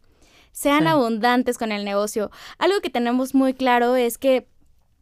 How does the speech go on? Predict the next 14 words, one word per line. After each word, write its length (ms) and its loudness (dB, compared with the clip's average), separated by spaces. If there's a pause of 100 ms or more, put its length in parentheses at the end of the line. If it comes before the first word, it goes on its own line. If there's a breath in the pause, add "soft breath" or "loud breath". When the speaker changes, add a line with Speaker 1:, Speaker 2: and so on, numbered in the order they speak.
(260)
Speaker 1:
si 160 -2
quieren 320 2
lograr 420 2
resultados 640 0
extraordinarios 840 -2
y 40 -8
generar 380 -2
mucho 300 2
dinero 420 0
haciendo, 680 0
siendo 300 2
un 80 2
equipo 320 -2
pequeño, 500 -6